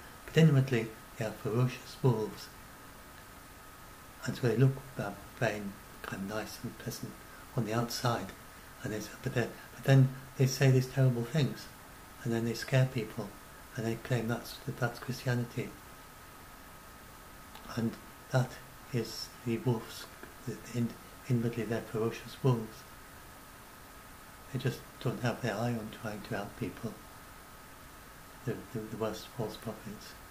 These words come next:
And, um, and by your, you recognise them by your fruit. You know, do you pick grapes from thorn bushes or figs from thistles? In other words, you get to know that, that you,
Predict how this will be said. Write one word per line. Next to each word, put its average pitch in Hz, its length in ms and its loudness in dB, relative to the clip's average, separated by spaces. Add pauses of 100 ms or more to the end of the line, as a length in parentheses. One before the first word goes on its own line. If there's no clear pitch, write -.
(1900)
And, 117 400 4
um, 117 320 2 (480)
and 123 80 2
by 123 120 4
your, 120 200 4
you 131 80 6
recognise 127 380 6
them 127 120 4
by 123 120 2
your 123 140 4
fruit. 139 320 4 (760)
You 120 80 4
know, 110 60 0
do - 140 2
you 120 80 8
pick - 420 0
grapes 120 340 2
from 113 200 -2
thorn 120 300 6
bushes - 340 -6
or 147 80 0
figs - 300 2
from - 160 -6
thistles? - 420 -4 (420)
In 135 60 10
other 127 100 10
words, 117 260 6 (300)
you 123 80 4
get 143 220 4
to - 100 0
know 117 300 6 (1040)
that, - 180 4 (760)
that - 180 0
you, 131 100 0